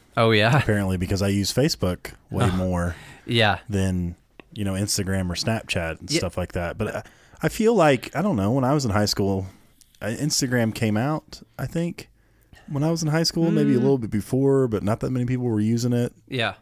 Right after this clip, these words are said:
Speaker 2: Everybody was still, Facebook was still trending upwards.
Speaker 1: Yeah.
Speaker 2: And, um,
Speaker 1: <clears throat>
Speaker 2: you know, I like the mix that Facebook has. But I guess that makes me old 'cause I do like the news.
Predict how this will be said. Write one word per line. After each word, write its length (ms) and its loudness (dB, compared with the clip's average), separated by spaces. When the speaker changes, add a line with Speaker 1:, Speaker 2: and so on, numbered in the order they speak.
Speaker 2:
Everybody 280 2
was 100 0
still, 400 2
Facebook 380 2
was 120 2
still 180 2
trending 420 0
upwards. 640 0
Speaker 1:
Yeah. 280 -4
Speaker 2:
And, 420 2
um, 500 4
Speaker 1:
<clears throat> 400 -10
Speaker 2:
you 100 2
know, 80 4
I 80 6
like 280 2
the 100 2
mix 540 2
that 200 -2
Facebook 440 0
has. 480 -4
But 80 -6
I 40 -2
guess 160 0
that 100 2
makes 200 2
me 120 2
old 340 2
'cause 140 0
I 80 2
do 160 2
like 200 2
the 140 -2
news. 480 0